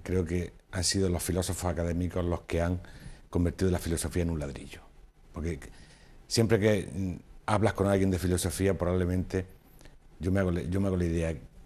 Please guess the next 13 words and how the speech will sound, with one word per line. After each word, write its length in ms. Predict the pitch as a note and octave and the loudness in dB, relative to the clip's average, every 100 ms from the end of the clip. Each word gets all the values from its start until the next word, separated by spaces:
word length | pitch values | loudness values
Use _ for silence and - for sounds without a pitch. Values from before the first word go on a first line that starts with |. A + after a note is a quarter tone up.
| - | -10
¿qué 100 | - | 0
se 140 | - G2+ | 2 4
dibuja 340 | F#2+ F#2+ F#2+ | 2 4 2
en 60 | E2+ | 0
su 160 | - | 0
mente 300 | E2+ F#2+ F#2 | 0 0 -2
cuando 200 | E2+ E2 | -2 -2
escucha 240 | D2+ F2+ E2+ | -2 -4 -2
la 100 | E2 | 0
palabra 320 | D#2+ D#2+ D2+ | 0 0 -2
filosofía? 540 | D2+ C#2+ C#2+ C#2 - - - - - - | -4 -8 -8 -12 -14 -18 -16 -12 -10 0
¿Qué 100 | A2+ | 2
tenemos? 420 | A#2+ B2 F#2 C#2+ | 4 2 0 -4